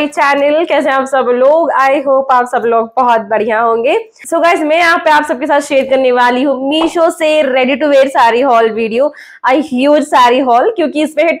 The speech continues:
total eleven sarees। And अगर आप सबको मेरा आवाज थोड़ा सा बदला सा लग रहा होगा तो उसके लिए प्लीज सॉरी, don't mind for that, क्योंकि मुझे कोल्ड हो गया है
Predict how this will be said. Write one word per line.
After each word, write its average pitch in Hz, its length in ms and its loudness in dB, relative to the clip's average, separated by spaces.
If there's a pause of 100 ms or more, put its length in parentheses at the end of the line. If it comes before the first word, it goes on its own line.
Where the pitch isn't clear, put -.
total 311 300 2
eleven 254 380 2
sarees। 269 480 0 (340)
And 285 140 0
अगर 302 160 2
आप 311 120 2
सबको 311 300 0
मेरा 294 200 2
आवाज 254 400 2
थोड़ा 277 120 0
सा 285 220 0
बदला 226 320 0
सा 269 120 -2
लग 226 220 0
रहा 233 100 2
होगा 240 240 0
तो 247 100 -2
उसके 233 260 -6
लिए 233 100 0
प्लीज 233 360 -6
सॉरी, 233 360 0
don't 220 320 0
mind 202 260 -2 (120)
for 220 140 -2
that, 302 240 0
क्योंकि 262 360 -4
मुझे 254 280 -2
कोल्ड 254 340 2
हो 233 120 2
गया 220 160 -2
है 370 80 -2